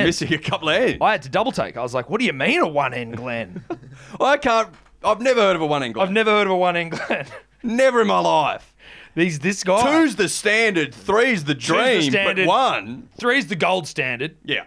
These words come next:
Speaker 1: Two's the standard.
Speaker 2: Three's the gold standard in, in Glens.
Speaker 1: In Glens.
Speaker 2: Yeah.
Speaker 1: A one N Glen is, listen, I mean,
Speaker 2: Wrong.
Speaker 1: it's, it's, but it, but it's, it's, it's interesting. It's a battle of the three N and the one N.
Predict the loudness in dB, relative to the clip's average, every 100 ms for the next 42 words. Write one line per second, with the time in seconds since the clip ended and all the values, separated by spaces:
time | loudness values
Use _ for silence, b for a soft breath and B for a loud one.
0 | -6 0 0 -2 -8 -4 -2 0 0 2
1 | 2 2 2 2 0 0 -2 -4 -4 -4
2 | 0 -2 -2 -4 -6 -4 -2 -2 -2 -6
3 | -16 -4 -2 -2 -6 -20 _ -4 -2 0
4 | 0 2 0 -2 -4 -2 -2 -6 -10 -16
5 | _ _ -2 0 0 -2 -4 -8 -10 -14
6 | b b b b b -2 -2 -6 -6 -4
7 | 0 2 2 0 -6 -6 -6 -2 0 2
8 | 2 0 0 -6 -8 -8 -8 -12 -8 -8
9 | -4 -4 -4 -6 -6 -8 -10 -14 -14 -10
10 | -4 -4 -4 -6 -10 -10 -4 -2 -2 -4
11 | -8 -4 -4 -4 -8 -12